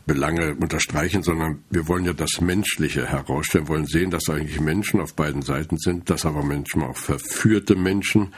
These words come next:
äh, zur Waffe greifen. Wir werden das ja sehen jetzt im Gespräch. Ich dachte, wir fangen mal an mit den Israelis und den Palästinensern. Die stehen sich nun also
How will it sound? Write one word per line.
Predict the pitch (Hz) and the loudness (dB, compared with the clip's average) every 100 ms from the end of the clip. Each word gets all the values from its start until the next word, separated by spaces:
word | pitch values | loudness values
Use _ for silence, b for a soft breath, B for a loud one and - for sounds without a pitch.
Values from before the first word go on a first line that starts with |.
| B B B B B - | B B B B B -2
äh, | 101 90 82 | 0 0 2
zur | - 82 | 2 2
Waffe | 87 - | 0 0
greifen. | 87 85 87 - 92 - B B B | -2 0 -2 0 -4 -4 B B B
Wir | 101 | 4
werden | 110 | 4
das | 117 - | 2 4
ja | 104 | 2
sehen | 78 76 71 | 4 2 2
jetzt | 71 67 - | 0 0 0
im | 67 69 | 0 0
Gespräch. | - - - 73 - B B B B | -2 -2 2 2 0 B B B B
Ich | |
dachte, | - 117 113 | 0 4 2
wir | 104 | 4
fangen | - 113 | 2 2
mal | 101 95 | 2 2
an | 87 117 | 2 2
mit | 107 | 4
den | 98 90 85 - - - | 4 4 -2 -8 -10 0
Israelis | 117 104 87 101 - | 2 2 2 2 2
und | 98 101 | 4 4
den | 92 | 2
Palästinensern. | 85 85 87 - 92 87 78 69 62 64 60 | 0 0 0 2 2 4 2 0 -2 -2 -2
Die | 69 | -2
stehen | - - 90 | -2 2 2
sich | 87 82 | 2 0
nun | 87 80 | 0 0
also | 78 76 | -2 -2